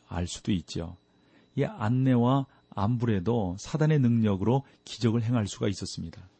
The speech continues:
모세는 하나님의 능력으로 기적을 행하였습니다. 저는 이것이 그들의 이름이 여기에 언급된 이유라고 생각을 합니다. 우리는 오늘날도 사단이 하나님의 능력을 모방할 수 있다는 사실을 알아야 합니다.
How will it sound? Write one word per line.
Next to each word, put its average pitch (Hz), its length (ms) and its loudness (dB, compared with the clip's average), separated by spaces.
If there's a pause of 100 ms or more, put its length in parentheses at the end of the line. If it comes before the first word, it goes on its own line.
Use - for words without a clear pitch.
(800)
모세는 165 440 4
하나님의 160 420 2
능력으로 123 480 2
기적을 101 400 0
행하였습니다. 95 840 -2
저는 123 360 4 (320)
이것이 113 340 2
그들의 110 340 2
이름이 131 460 2
여기에 104 260 2
언급된 110 540 2
이유라고 104 480 2
생각을 92 360 -2
합니다. 76 380 -8 (840)
우리는 147 280 6
오늘날도 107 840 2
사단이 123 380 0
하나님의 123 440 2
능력을 123 640 2 (240)
모방할 113 480 2
수 120 160 -6
있다는 107 340 0
사실을 98 540 -4
알아야 95 300 -2
합니다. 76 320 -8